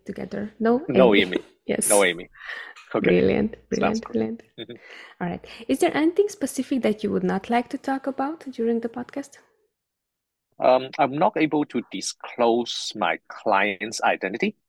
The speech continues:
Speaker 1: All right.
Speaker 2: And other than that, everything's open.
Speaker 1: Okay, brilliant.
Speaker 2: Mm-hmm.
Speaker 1: Yeah, those are questions that I would have not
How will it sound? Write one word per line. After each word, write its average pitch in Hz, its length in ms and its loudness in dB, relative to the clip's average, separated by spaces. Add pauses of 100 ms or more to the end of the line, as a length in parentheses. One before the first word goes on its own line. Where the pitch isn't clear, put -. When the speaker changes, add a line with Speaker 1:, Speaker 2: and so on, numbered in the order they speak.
(220)
Speaker 1:
All 214 80 -4
right. - 240 -2
Speaker 2:
And 92 380 2
other 110 180 4
than 90 120 -4
that, 104 260 6 (540)
everything's 98 360 -2
open. - 280 -12 (440)
Speaker 1:
Okay, 233 260 -4 (200)
brilliant. 185 340 -4 (140)
Speaker 2:
Mm-hmm. 220 100 -8
Speaker 1:
Yeah, 180 100 -4 (280)
those 202 180 -4
are 190 60 -8
questions 196 400 -8
that - 160 -18
I 196 60 -4
would 190 180 -10
have 202 160 -8
not 202 220 -4